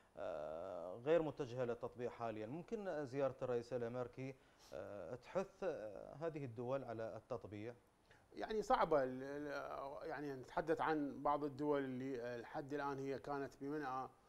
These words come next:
Speaker 2: أو نأت بنفسها بعيدًا
Speaker 1: نعم.
Speaker 2: نتيجة ل، آه، يعني تقديرات، آه، نظمها السياسية
Speaker 1: مهم.
Speaker 2: و-، وأحيانًا لقناعات. يعني مثلًا على سبيل المثال حتى في د-، داخل م-، دول مجلس التعاون الكويتي ال-،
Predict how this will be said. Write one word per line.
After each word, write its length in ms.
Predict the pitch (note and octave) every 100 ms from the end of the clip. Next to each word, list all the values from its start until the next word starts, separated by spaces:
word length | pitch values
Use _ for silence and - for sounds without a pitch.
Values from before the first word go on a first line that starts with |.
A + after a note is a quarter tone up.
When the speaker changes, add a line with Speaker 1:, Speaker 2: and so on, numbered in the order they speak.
| - -
Speaker 2:
أو 120 | D3
نأت 280 | G3 G3 -
بنفسها 440 | D#3+ D3+ - D3
بعيدًا 420 | C3+ B2+ D#3+ C#3 A2+
Speaker 1:
نعم. 260 | G2+ C3
Speaker 2:
نتيجة 360 | C3+ D3 D3 D3
ل، 300 | C#3 C#3+ C#3+
آه، 320 | A#2+ B2 A#2+ A#2 A2
يعني 280 | C#3 A#2 B2+
تقديرات، 720 | D#3+ C#3 D3+ D#3 E3 - -
آه، 220 | - C3+
نظمها 320 | C#3 D3+ F#3
السياسية 720 | E3+ - E3 D#3 D#3 D#3 D3 D3 - -
Speaker 1:
مهم. 180 | G#2+ G#2 F#2+
Speaker 2:
و-، 440 | C3 C3 A2+ C3
وأحيانًا 760 | C#3 D#3+ F3 D#3 E3 G3 F#3+
لقناعات. 840 | F#3+ F#3 F3+ E3 D#3 A2+ A2+ - -
يعني 200 | A2 C#3
مثلًا 440 | E3+ E3 D#3 C3+ -
على 120 | C#3 C#3
سبيل 140 | C#3
المثال 480 | C3+ B2+ C3+ A#2+ G2+
حتى 240 | E3 F#3+
في 100 | E3
د-، 320 | D3+ B2+ C3
داخل 260 | C3 D3 C#3
م-، 240 | B2+ B2+ A#2+ - -
دول 180 | E3 D#3+
مجلس 300 | D3+ C#3 B2
التعاون 440 | D3+ C3 B2 C3+ B2+
الكويتي 540 | - C3+ A#2+ - G#2+
ال-، 520 | A#2 C3+ B2+ A#2+ A#2